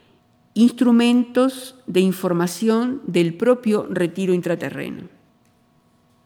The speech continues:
Nosotros al principio de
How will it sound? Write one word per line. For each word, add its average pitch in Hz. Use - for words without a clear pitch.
Nosotros 269
al 240
principio 214
de 151